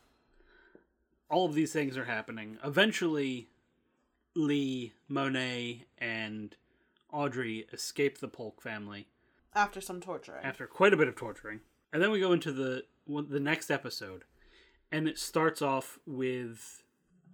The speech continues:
Speaker 1: the characters of Sophie, Milo, and Todd, who are, like, vloggers trying to, they're exploring the Roanoke area for their,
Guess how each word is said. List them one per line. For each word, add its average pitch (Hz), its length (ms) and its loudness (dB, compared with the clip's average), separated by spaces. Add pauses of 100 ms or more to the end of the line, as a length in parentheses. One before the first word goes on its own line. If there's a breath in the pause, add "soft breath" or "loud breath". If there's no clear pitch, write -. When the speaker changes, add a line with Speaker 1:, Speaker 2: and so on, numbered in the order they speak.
(460)
Speaker 1:
the 139 80 -6
characters 147 440 2
of 117 140 -8
Sophie, 185 480 2
Milo, 147 560 4
and 113 300 -8
Todd, 104 580 -2 (840 soft breath)
who 147 180 4
are, 123 440 -4 (320)
like, 117 300 -4 (2000)
vloggers 147 1000 0 (580)
trying 151 360 2
to, 135 340 0 (1120 soft breath)
they're 147 460 4
exploring 147 1000 4 (120)
the 139 160 0
Roanoke 139 480 2
area 117 600 -4
for 147 240 2
their, 117 360 -4